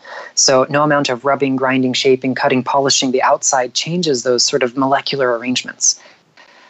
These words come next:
So the, the energy is fundamentally the same, but the shape of a stone can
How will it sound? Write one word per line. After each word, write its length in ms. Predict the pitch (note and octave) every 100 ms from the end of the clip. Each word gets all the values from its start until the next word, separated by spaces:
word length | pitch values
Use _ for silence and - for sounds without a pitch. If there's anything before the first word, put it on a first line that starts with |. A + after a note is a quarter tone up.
| -
So 400 | - C3 B2 A#2+
the, 360 | B2+ C#3+ - - -
the 120 | E3+
energy 520 | D#3+ F#3+ F3 C#3 B2 - -
is 120 | C3
fundamentally 500 | C3+ B2 B2 A#2+ B2+
the 100 | B2
same, 380 | - B2 A#2+ B2
but 200 | C3 B2
the 80 | B2+
shape 320 | - F3+ G#3
of 120 | G3+
a 40 | F3+
stone 360 | - C3+ B2+
can 280 | A#2+ C3+ C3